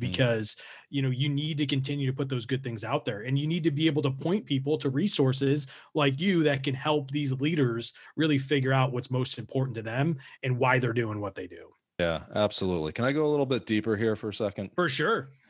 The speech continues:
Speaker 2: Yeah,
Speaker 1: This might
Speaker 2: I'd
Speaker 1: get,
Speaker 2: love
Speaker 1: make
Speaker 2: to.
Speaker 1: you a little uncomfortable if you're listening, but oftentimes we are striving for success for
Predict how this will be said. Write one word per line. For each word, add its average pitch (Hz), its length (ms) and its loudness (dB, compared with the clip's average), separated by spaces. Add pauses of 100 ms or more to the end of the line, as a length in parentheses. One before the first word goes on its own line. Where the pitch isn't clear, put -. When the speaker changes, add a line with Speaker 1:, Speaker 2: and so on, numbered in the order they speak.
Speaker 2:
Yeah, 143 140 0
Speaker 1:
This 135 120 0
might 196 180 2
Speaker 2:
I'd - 20 -6
Speaker 1:
get, 180 100 0
Speaker 2:
love - 0 -
Speaker 1:
make 170 180 0
Speaker 2:
to. - 0 -
Speaker 1:
you 170 80 2
a - 20 2
little 151 200 2
uncomfortable 107 560 0
if 92 80 -2
you're 107 120 2
listening, 98 560 2
but 98 300 0 (920)
oftentimes 151 960 2
we 156 360 -2
are 120 400 2 (640)
striving 131 1080 0
for 113 220 -2
success - 920 -2 (460)
for 104 480 4